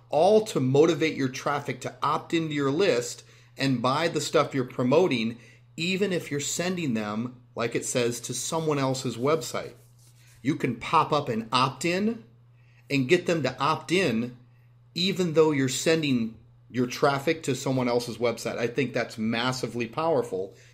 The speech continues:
You definitely want to check out ClickMagick for that particular concept alone. And it's very easy to implement. Now, the next thing that ClickMagick will allow you to do is literally put a timer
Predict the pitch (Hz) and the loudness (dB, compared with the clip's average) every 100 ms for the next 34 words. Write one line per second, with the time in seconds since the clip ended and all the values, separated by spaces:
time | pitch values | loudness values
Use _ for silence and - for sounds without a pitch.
0 | - 131 123 147 165 190 156 139 139 - | -4 -2 4 6 6 4 2 2 0 -2
1 | 117 - 160 151 127 113 - 147 - 120 | -10 -4 -4 -2 -2 -2 -2 -2 -2 -4
2 | 110 113 113 - 104 117 117 - 113 139 | -4 -6 -8 -6 -2 -2 -4 -10 -8 -6
3 | 127 117 110 123 113 113 110 110 110 117 | -4 -6 -4 -4 -2 -2 -4 -4 -2 -2
4 | 104 151 156 139 180 131 147 139 120 104 | -2 0 2 4 4 4 0 -2 -2 -2
5 | 135 135 110 92 - - - - 165 170 | -2 -2 -4 -8 -12 -20 -20 -6 -2 2
6 | 196 240 - - - - 180 165 165 170 | 2 2 -2 -14 -18 -2 2 2 -2 -6
7 | - 135 - - 175 156 147 139 139 139 | -4 -4 -2 -2 -2 0 0 0 -2 0
8 | 131 117 120 135 139 135 117 110 110 107 | 2 4 2 2 0 -2 -2 -2 0 -2
9 | 110 107 131 160 185 - - - 165 160 | -4 0 2 4 2 0 -2 0 0 0
10 | 147 143 - - 180 175 110 76 | -2 -4 -8 -2 0 2 0 -4